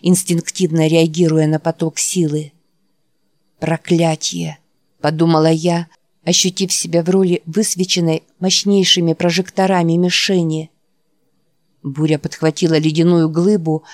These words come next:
весом в двадцать фунтов и швырнула в окно. "Вниз!" заорала я и прыгнула. Закон всемирного тяготения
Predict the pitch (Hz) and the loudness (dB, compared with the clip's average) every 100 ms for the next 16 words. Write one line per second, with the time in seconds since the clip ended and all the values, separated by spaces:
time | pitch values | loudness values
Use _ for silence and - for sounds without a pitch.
0 | - 156 190 190 185 170 165 185 185 - | -18 -2 0 2 0 0 0 -2 -2 -4
1 | 170 - 226 220 185 170 - _ _ - | -6 -2 0 2 0 -4 -8 _ _ -4
2 | 180 180 202 202 185 170 185 185 180 190 | -2 0 2 4 4 2 0 -2 0 2
3 | 165 143 _ _ _ _ _ _ _ 185 | 2 -2 _ _ _ _ _ _ _ 0
4 | 226 359 370 247 - - - _ _ _ | 4 6 6 2 0 -4 -12 _ _ _
5 | - 143 165 165 165 165 170 156 185 185 | -14 -4 0 2 2 2 0 2 0 -2
6 | - _ 180 - 196 156 165 156 156 151 | -6 _ -6 0 0 0 -2 -2 -6 -10
7 | _ _ _ _ _ _ _ _ 139 156 | _ _ _ _ _ _ _ _ -6 -4
8 | 165 175 180 - 190 190 185 180 170 170 | -2 0 0 0 2 2 4 2 0 -2
9 | 175 175 - 202 202 185 160 160 | 0 -2 0 0 0 0 -2 -6